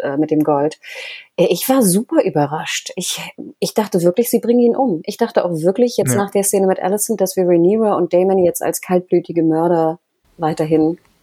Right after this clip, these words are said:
Speaker 1: etablieren. Und dass sie bereit sind, für ihr eigenes Glück oder ihre eigene Liebe ihn umzubringen. Dann dachte ich mir aber auch so vielleicht wieder so ein bisschen das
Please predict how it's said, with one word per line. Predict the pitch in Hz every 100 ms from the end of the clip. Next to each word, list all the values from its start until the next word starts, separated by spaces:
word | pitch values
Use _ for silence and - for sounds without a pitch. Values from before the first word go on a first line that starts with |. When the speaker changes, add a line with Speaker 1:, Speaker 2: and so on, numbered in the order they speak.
| _ _ _
Speaker 1:
etablieren. | - - 151 151 131 139 - - - - _ _ _ _
Und | 180 170
dass | 165 -
sie | 170
bereit | 160 156 160
sind, | 175 160
für | -
ihr | 139 -
eigenes | 160 165 160 -
Glück | 160 156
oder | 151
ihre | - -
eigene | 90 165 160
Liebe | 160 156
ihn | 147
umzubringen. | 139 160 - 156 147 151
Dann | 156
dachte | 170 -
ich | 190
mir | 175
aber | -
auch | 170
so | 170
vielleicht | - 170 170 -
wieder | 170 160
so |
ein | 165
bisschen | 175 - 175
das | 170 165 -